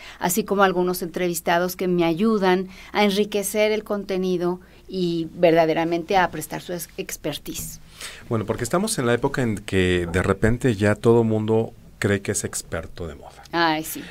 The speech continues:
Speaker 2: O sea, ya pululan los, no es que nada contra los bloggers, lo juro, porque tengo amigos bloggers, pero hay mucha gente que piensa que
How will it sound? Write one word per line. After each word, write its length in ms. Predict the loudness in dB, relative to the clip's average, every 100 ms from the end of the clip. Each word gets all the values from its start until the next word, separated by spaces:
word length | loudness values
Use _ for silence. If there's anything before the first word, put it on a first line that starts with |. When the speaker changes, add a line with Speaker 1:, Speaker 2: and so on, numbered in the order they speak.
| -14
Speaker 2:
O 60 | -4
sea, 140 | 0
ya 500 | 4 8 8 8 4 4
pululan 500 | 4 6 4 4 2
los, 760 | -4 -6 -6 -8 -8 -14 -16 -20 -20 -20 -18 -16 -10
no 400 | -8 -2 6 6
es 80 | 6
que 100 | 6
nada 240 | 8 8
contra 240 | 6 2 0
los 140 | 0
bloggers, 300 | 0 0 0
lo 80 | 0
juro, 300 | -2 0 2
porque 160 | 2 0
tengo 200 | 2 4
amigos 280 | 4 2
bloggers, 360 | 2 -2 -2 -8 -14 -14 -16 6
pero 600 | 8 10 8 6 2 2
hay 140 | 4
mucha 240 | 4 2 0
gente 300 | 0 0 -2
que 140 | -2
piensa 400 | -2 -2 -2 -4
que 120 | -4